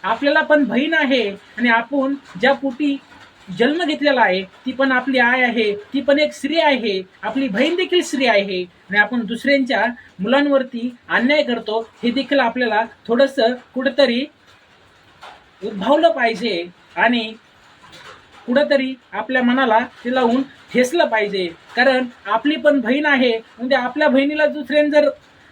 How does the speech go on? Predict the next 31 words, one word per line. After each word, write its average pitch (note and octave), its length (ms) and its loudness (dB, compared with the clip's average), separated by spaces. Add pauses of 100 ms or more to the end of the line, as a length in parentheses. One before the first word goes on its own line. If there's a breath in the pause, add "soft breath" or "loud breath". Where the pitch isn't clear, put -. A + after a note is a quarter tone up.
(140)
वाईट C#4+ 260 2
शब्द C#4+ 180 2
वापरला B3 580 0 (240)
तर B3+ 80 2
आपण B3 340 -2
तिथं E4+ 200 0
जाणार D4 280 4
आहात. G#3+ 320 0 (220)
मग B3 100 -4
पुढे C#4 260 -2 (100)
आपण C4+ 380 0
जिच्या D#4 300 2 (240)
अन्याय C#4+ 280 0
करतो G#3+ 400 -4 (180)
ती D4 120 -2
कुणाच D4 320 0
तरी D4 140 0
बहीण C#4 280 0
असेल, G#3+ 360 -2 (180)
कुणाच D4 260 0
तरी D4+ 160 2
मुलगी C#4 320 2
असेल B3 420 0 (200 loud breath)
आणि B3+ 200 0
कुणाच B3 420 -2
तरी C4 220 2 (1700)
लेकरू B3 300 0
असेल, B3+ 320 -2
हे B3+ 120 -2
ध्यानात G#3+ 320 -2
ठेवा. G#3+ 380 -2